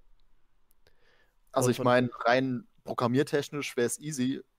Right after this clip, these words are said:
Speaker 1: der zu sagen, „Okay, werf eine Münze und überfahr den Verlierer“, ja. Aber da würden
Speaker 2: Ja,
Speaker 1: natürlich
Speaker 2: genau.
Speaker 1: auch
Speaker 2: Ja.
Speaker 1: ja, auf die Barrikaden gehen.
Speaker 2: Ja.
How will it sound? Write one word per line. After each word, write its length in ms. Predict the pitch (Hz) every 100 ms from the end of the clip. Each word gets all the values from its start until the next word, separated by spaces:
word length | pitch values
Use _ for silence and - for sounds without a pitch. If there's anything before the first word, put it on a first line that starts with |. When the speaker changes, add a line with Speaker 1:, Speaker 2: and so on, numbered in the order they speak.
| _
Speaker 1:
der 140 | 127 120
zu 140 | -
sagen, 340 | 117 117 123
„Okay, 440 | 120 - 120 127 127
werf 240 | 120 120 -
eine 100 | 123
Münze 340 | 135 151 127
und 140 | 123
überfahr 500 | 120 117 - 117 117
den 160 | 113 120
Verlierer“, 520 | - 120 151 127 147 - -
ja. 200 | 113 123 - - _ _ _ -
Aber 380 | 120 120 120 117
da 240 | 113 120
würden 160 | 139 131
Speaker 2:
Ja, 160 | 131
Speaker 1:
natürlich 0 |
Speaker 2:
genau. 200 | 135 131
Speaker 1:
auch 100 | - - -
Speaker 2:
Ja. 140 | 120 117
Speaker 1:
ja, 160 | 107 110 _ -
auf 120 | 117
die 80 | 113
Barrikaden 580 | 110 104 104 107 113 117
gehen. 220 | 120 131
Speaker 2:
Ja. 120 | 127